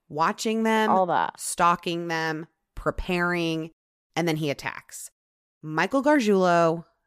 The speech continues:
Speaker 1: is a textbook serial killer.
Speaker 2: Scum of the earth.
Speaker 1: Scum of the earth. That's what we're gonna call him because, you know, the media came up with all sorts of really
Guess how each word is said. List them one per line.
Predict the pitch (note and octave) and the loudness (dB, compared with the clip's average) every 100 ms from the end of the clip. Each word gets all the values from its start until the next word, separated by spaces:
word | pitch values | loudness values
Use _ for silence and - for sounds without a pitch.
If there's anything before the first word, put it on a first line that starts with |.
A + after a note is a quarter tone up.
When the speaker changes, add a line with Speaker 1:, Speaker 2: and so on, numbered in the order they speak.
| _ | _
Speaker 1:
is | F#3+ F#3 | -4 -2
a | |
textbook | F#3+ - G#2 - - F2+ | -4 -6 -10 -10 -14 -14
serial | - G#2+ G#2 E2+ | -12 -10 -10 -12
killer. | - D#2 D#2+ - _ _ _ _ _ _ _ | -10 -10 -10 -12 _ _ _ _ _ _ _
Speaker 2:
Scum | - - - A3+ | -10 -4 2 4
of | A#3 | 6
the | A3 | 6
earth. | - E3 E3 E3 _ _ _ _ _ | 6 4 2 0 _ _ _ _ _
Speaker 1:
Scum | - - - - G#3+ G3+ G3+ G3+ F#3 | -12 -10 -10 -2 2 6 6 4 4
of | D#3+ D#3 | 2 2
the | D#3+ | 0
earth. | A#2 A2 A2+ - | 0 -6 -8 -4
That's | G3 C4 | 2 4
what | G4 | 4
we're | G4 | 4
gonna | E4 C4+ | 2 0
call | - F#3+ | 2 2
him | F#3+ D3 | 2 0
because, | D3 C#3 F3+ D#3+ D#3 - | -4 0 4 4 2 -6
you | - F3+ | -4 0
know, | D#3 | 0
the | D3 | 0
media | E3+ G3+ B3+ C4 G3 | -2 -2 0 2 0
came | - E3+ | 0 0
up | D#3+ | 0
with | D3+ | 2
all | F3 | 2
sorts | G3+ G#3 G3+ - | 2 0 -2 -2
of | D3+ | -2
really | F3 | -2